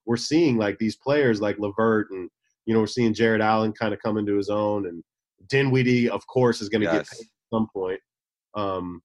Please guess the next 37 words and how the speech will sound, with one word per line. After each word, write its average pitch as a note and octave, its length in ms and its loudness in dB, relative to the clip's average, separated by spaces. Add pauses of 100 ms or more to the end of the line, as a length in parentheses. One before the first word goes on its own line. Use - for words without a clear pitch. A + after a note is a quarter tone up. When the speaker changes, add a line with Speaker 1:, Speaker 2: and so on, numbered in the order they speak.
(200)
Speaker 1:
but E3 100 0
Speaker 2:
Karis G#3+ 220 6
Speaker 1:
I C3 40 2
Speaker 2:
LeVert, C#3 400 4
he's, D#3+ 320 -2
he D#3+ 120 -6
has C3 180 2
all-star A#2 340 0
potential. G2+ 480 -6
That A#2 160 -8
kid E2 180 -12
is, D2+ 200 -20 (320)
he's A#2+ 200 -14
tough. F#2+ 300 -4 (560)
Speaker 1:
He G#2 200 -6
is G#2 120 -6
very, G#2+ 640 0
very G2+ 340 0
good. E2+ 380 -4 (100)
And G2 140 -6
they G#2 100 -2
have A2+ 160 -2
a G2 160 -8
very G#2+ 300 0
good F#2 260 -6
team. A2+ 320 -2
Now, G2+ 300 -4 (300)
how A#2+ 160 0
that A#2+ 180 0
team's A#2+ 260 0
gonna A2+ 160 2
look B2 280 2
with G#2+ 140 -2
K A2+ 220 0
D A#2 180 4
and A2 160 0
Kyrie, B2+ 500 0